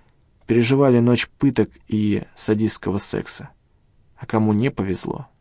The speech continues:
их тела выбрасывали в океан. Августа провел ее в зал, где горело множество свечей. Присутствующие были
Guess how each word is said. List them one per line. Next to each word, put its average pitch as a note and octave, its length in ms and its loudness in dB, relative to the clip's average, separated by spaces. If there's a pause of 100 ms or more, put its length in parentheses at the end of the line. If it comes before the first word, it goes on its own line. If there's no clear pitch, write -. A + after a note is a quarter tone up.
(420)
их - 140 -14
тела A#2+ 240 0
выбрасывали G2+ 560 0
в F#2 80 -6
океан. - 360 -8 (1200)
Августа C#3 400 -2
провел B2+ 380 4
ее B2+ 160 6
в A#2 60 0
зал, A#2 300 2
где G2+ 180 -2
горело G#2+ 320 4
множество G#2 420 0
свечей. - 540 -2 (680)
Присутствующие B2 1040 2
были A#2 600 2